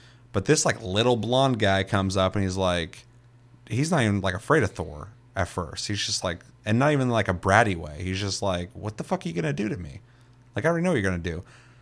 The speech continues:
But then, you know, something in that dialogue gets to the point where Heimdall's like, "Nah, this isn't worth it."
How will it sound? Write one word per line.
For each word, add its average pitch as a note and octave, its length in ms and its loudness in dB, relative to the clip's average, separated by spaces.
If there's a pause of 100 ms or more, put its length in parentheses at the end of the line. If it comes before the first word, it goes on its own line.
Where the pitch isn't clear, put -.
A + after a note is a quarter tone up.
(180)
But G2 120 0
then, A2+ 240 4
you B2 80 4
know, A2+ 60 2
something A#2 300 0
in A#2 60 0
that A2 140 2
dialogue F#2+ 640 2 (600)
gets G#2 200 0
to - 40 -8
the G#2 80 -2
point B2 220 0
where F#2 100 -2
Heimdall's G2 300 2
like, F#2 160 -4
"Nah, G2 220 -4
this F2 120 -6
isn't F2 220 -4
worth F2+ 240 -4
it." - 180 -12